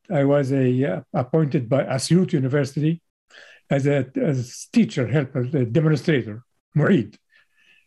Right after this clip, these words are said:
in the geology department there. And this was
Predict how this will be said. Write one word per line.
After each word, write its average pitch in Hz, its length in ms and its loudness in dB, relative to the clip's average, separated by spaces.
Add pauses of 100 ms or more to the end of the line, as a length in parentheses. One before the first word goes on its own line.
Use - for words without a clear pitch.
in 151 140 4
the 135 80 2
geology 147 360 2
department 139 460 0
there. 151 340 0
And 147 500 0 (1120)
this 175 220 2
was 170 420 0